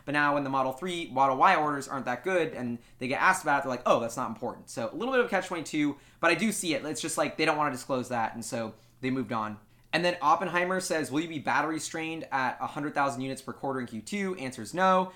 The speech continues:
He says, "Maxwell Tech integration. When will that be, tech be integrated? What are the potential changes?" I guess some of these analysts are watching Hyperchange. Joking. But, and then he says,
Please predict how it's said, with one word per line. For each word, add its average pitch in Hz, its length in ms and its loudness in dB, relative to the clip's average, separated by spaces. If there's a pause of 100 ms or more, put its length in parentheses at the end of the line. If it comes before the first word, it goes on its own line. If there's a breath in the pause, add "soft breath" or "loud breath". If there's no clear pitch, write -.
(160 loud breath)
He 156 140 -6
says, 135 220 -4
"Maxwell 165 420 0
Tech 160 220 -2
integration. 147 560 -4
When 147 140 -2
will 160 100 -6
that 139 160 0
be, 147 60 -8
tech 147 320 -8
be 139 140 -8
integrated? 147 480 -4
What 139 160 0
are 147 40 -6
the 143 60 -8
potential 135 380 -10
changes?" 165 480 -6
I 123 60 -14
guess 120 200 -6
some 135 80 -8
of 131 40 -6
these 127 120 -8
analysts 123 360 -8
are 127 180 -2
watching 135 260 -6
Hyperchange. 117 540 -8 (480 loud breath)
Joking. 104 380 -10
But, 135 280 0 (200 loud breath)
and 165 180 0
then 165 80 -2
he 156 60 -4
says, 151 220 -2